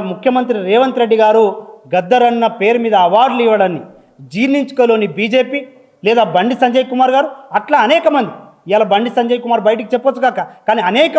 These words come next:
మంది బీజేపీ, ఆర్ఎస్ఎస్ సంబంధించిన నాయకులు కాంగ్రెస్ పార్టీ భారత రాజ్యాంగాన్ని చేతబట్టి ఇవాళ సంవిధాన్ బచావో, జై భీమ్, జై సంవిధాన్ అని చెప్పేసి మాట్లాడుతూ ఉంటే, దానికి వ్యతిరేకంగా ఇవాళ గద్దరన్న మీద కావచ్చు, లేదా మొన్నటికి మొన్న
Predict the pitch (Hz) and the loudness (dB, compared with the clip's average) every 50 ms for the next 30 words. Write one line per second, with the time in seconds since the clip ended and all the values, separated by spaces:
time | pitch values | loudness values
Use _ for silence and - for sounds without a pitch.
0 | 294 285 269 262 262 262 247 233 247 - - _ _ 143 135 208 233 208 254 254 | 0 0 -2 -2 -2 -2 -4 -6 -8 -14 -20 _ _ -8 -6 -4 -2 0 0 -2
1 | 240 254 240 220 208 214 226 233 196 214 208 - - 202 196 196 190 202 196 196 | -2 0 0 2 2 2 2 0 -4 -10 -14 -12 -8 -8 -8 -8 -8 -14 -14 -10
2 | - 185 180 175 185 214 254 247 - 196 208 196 - - - - _ _ _ _ | -8 -6 -4 0 0 0 0 0 0 0 0 0 -2 -6 -20 -20 _ _ _ _
3 | - 160 190 233 269 277 277 269 277 277 269 247 247 240 240 247 208 160 180 185 | 0 2 2 2 2 2 2 0 0 0 -2 -2 -2 0 -2 -4 -2 0 2 2
4 | 214 240 214 - 240 220 208 214 208 190 262 277 285 294 285 269 - 254 247 240 | 2 2 2 0 0 2 2 0 2 2 0 0 0 0 -2 -2 -2 -2 -2 0
5 | 240 240 233 240 240 226 208 - - - - - 180 214 220 220 214 214 - 208 | 0 0 0 0 0 0 -2 -4 -8 -18 -12 -4 -2 2 2 2 0 0 -2 -2
6 | 226 240 277 240 269 262 247 240 240 240 247 240 233 240 233 220 214 - - - | 0 0 0 2 2 2 2 0 0 2 2 2 2 2 2 0 0 -4 -8 -18
7 | - - 143 135 208 233 254 214 202 240 247 240 214 165 160 202 240 247 240 240 | -20 -12 -4 -2 0 0 0 0 0 -2 -2 -2 -6 -4 -2 -2 0 0 0 -2
8 | 233 233 233 226 220 214 208 202 202 208 214 - - 170 175 185 208 - 233 214 | -2 0 0 0 0 0 -2 -4 -4 -6 -8 -10 -6 -4 -2 -2 -2 0 0 -2
9 | 214 214 208 202 208 196 - 302 320 - - - - - - 135 139 175 196 240 | 0 0 -2 -2 -2 0 2 2 2 2 -2 -8 -18 -20 -12 -2 0 2 2 2
10 | 262 254 240 214 202 202 196 285 285 285 285 277 262 254 254 254 254 240 233 247 | 0 -2 -4 -4 -4 -4 0 0 0 0 0 -2 -4 -2 0 0 0 0 0 -2
11 | - - - - 190 202 208 190 165 185 185 180 240 240 240 233 233 226 226 226 | -4 -10 -12 -4 -2 -2 -2 0 0 -2 -2 0 2 2 2 2 0 0 2 2
12 | 226 214 226 233 262 247 - - - - - - _ _ - 175 208 226 247 254 | 2 2 2 2 2 0 -2 -8 -16 -18 -20 -20 _ _ -4 -2 2 2 2 2
13 | 247 220 214 233 240 247 247 233 226 220 240 240 240 | 2 0 -2 -2 -2 -4 -4 -6 -4 -4 -2 -2 -2